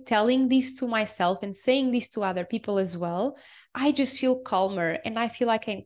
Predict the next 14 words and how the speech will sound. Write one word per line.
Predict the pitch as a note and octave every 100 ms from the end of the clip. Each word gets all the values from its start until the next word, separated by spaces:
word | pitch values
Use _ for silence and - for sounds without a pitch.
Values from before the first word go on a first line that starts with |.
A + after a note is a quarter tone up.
| -
I | G3+
can | - G#3+
trust | - G#3+ -
my | G#3 G3
life. | F3 E3+ F#3+
I |
can | F#3+ F#3+
trust | - G3+ -
the | G3 G3
universe. | F#3+ F3+ E3 F3+ - - - - -
I | G#3+
can | G#3+ A#3+
trust | G#3+ - G#3+ - - - _ -
what | G3 A3 A#3